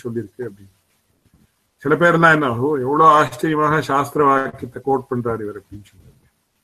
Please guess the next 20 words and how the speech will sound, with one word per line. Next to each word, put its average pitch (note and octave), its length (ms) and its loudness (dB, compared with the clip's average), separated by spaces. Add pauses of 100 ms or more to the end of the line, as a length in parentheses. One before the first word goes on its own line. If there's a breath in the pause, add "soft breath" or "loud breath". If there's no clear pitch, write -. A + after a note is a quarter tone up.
(720)
அப்புறம் C#3+ 260 0
அங்க B2+ 180 0
பக்கத்துல E3 320 0
ஒரு C3+ 460 4
இருந்தா, A#2+ 320 -6
"என்ன C#3+ 240 -2
சுவாமி, C#3 340 0
எந்த C#3+ 240 0
பிரகரணத்துல C3 560 -2
வந்திருக்கு B2 380 -4
தெரியுமான்னு?" A#2 540 -8
கேட்டார். - 320 -20 (1700)
"இல்ல, E3 180 4
இல்ல, F3 140 6
நான் D#3 180 6
சாஸ்திரம் D#3+ 440 4
வாசிச்சிருக்கேன், D3 540 2
எனக்கு C3 240 -2
ராத்திரௌச்சே C#3 580 0 (100)
தட்சிணாமுகான்னு B2+ 800 -6